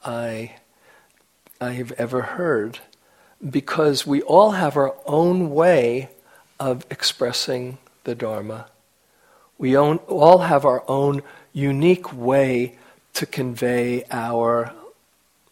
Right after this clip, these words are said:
love of the truth and our commitment to waking up.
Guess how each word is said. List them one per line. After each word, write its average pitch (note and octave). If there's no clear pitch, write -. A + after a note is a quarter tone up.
love B2
of B2
the C#3
truth -
and C3
our A#2+
commitment B2
to B2+
waking B2
up. G#2+